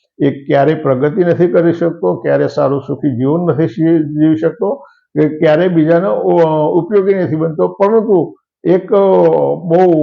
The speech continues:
નિમ્ન સ્તરીય સ-, સામાજિક અને આર્થિક જીવન વિતાવતો હોય છે. દ્રઢ આત્મવિશ્વાસવાળી વ્યક્તિ એ સિદ્ધિના, એ ગમે તેવી આર્થિક અને સામાજિક પરિસ્થિતિમાં હોય, ગમે તેવી આર્થિક, અ, ગરીબાઈમાં હોય,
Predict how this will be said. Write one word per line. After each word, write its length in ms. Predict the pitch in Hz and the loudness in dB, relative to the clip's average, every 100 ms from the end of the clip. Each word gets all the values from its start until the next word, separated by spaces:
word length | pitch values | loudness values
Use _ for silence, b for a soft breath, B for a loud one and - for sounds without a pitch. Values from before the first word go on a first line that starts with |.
| 143 147 135 127 131 131 | 0 -4 -6 -6 -6 -2
નિમ્ન 300 | 160 214 226 | 0 2 0
સ્તરીય 480 | 226 214 180 180 196 | 0 0 0 2 0
સ-, 420 | 165 180 151 135 135 | 0 0 2 0 0
સામાજિક 540 | 147 156 165 185 185 | -2 0 -2 -2 -4
અને 100 | 180 - | -4 -2
આર્થિક 300 | 131 - 175 | -4 -2 -2
જીવન 360 | 139 151 165 160 | 2 2 2 0
વિતાવતો 680 | 156 127 131 131 123 120 123 | -2 -4 -4 -2 -2 -2 -4
હોય 140 | 127 | -4
છે. 120 | 139 - b b - | -4 -6 b b -4
દ્રઢ 340 | 135 170 196 | 0 2 4
આત્મવિશ્વાસવાળી 1080 | 190 180 190 180 170 - 160 - 151 143 147 | 2 0 -2 -4 -4 -4 -4 -4 -2 0 -2
વ્યક્તિ 800 | 127 123 123 - 147 170 175 - _ _ - | -4 -6 -10 -4 -2 -2 -4 -12 _ _ -4
એ 200 | 143 151 | 0 2
સિદ્ધિના, 560 | 156 151 117 135 156 170 | 0 0 0 2 2 0
એ 160 | 165 143 | -2 0
ગમે 320 | 131 135 165 | 0 2 2
તેવી 260 | 180 175 | 2 2
આર્થિક 460 | 151 135 123 156 160 | 2 0 -2 -4 -2
અને 140 | 151 | -4
સામાજિક 680 | 151 147 131 139 139 151 147 135 135 | -4 -4 -2 -2 -2 -6 -8 -8 -4
પરિસ્થિતિમાં 580 | 135 131 147 139 139 | -4 -4 -4 -2 -2
હોય, 140 | 127 143 | -2 0
ગમે 260 | 135 139 | 0 -2
તેવી 160 | 143 143 | 0 0
આર્થિક, 440 | 135 123 143 127 | 0 -2 -8 -6
અ, 380 | 147 139 135 135 120 | -6 -6 -4 -4 -2
ગરીબાઈમાં 480 | 131 147 143 143 143 | 0 2 2 0 0
હોય, 160 | 165 | -2